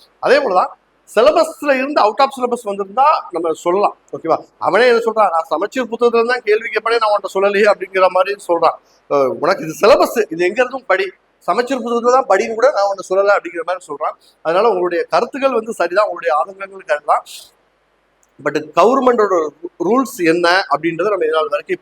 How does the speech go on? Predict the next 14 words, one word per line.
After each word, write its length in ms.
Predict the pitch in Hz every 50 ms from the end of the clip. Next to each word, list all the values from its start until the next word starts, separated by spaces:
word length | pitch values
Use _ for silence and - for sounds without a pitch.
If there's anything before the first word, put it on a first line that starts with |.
| _ _
பார்த்தது, 560 | 147 147 165 170 170 165 151 143 156 - 160 -
அவங்க 260 | 131 147 151 156 147
எந்த 200 | 147 165 214 240
மாதிரி 340 | 233 220 214 214 214 214 -
அதை 180 | _ 160 151 147 - -
கிளைம் 220 | 175 190 214 208
பண்ணுவாங்க, 420 | 185 170 165 156 151 147 151 151 156 -
கோர்ட்ல 380 | - 180 208 202 - - 185 160
எந்த 140 | 156 170 185
மாதிரி 280 | 175 170 170 196 196 - _ _ _ _ -
அப்ரோச் 460 | 143 - - - 185 190 190 185 190 -
பண்ணுவாங்க, 500 | 196 180 170 160 147 143 143 143 131 110 - _ _ _ _ _
புரியுதா? 240 | 156 156 151 147 - - - - _ _
இப்போ, 460 | - - 160 160 185 185 226 277 -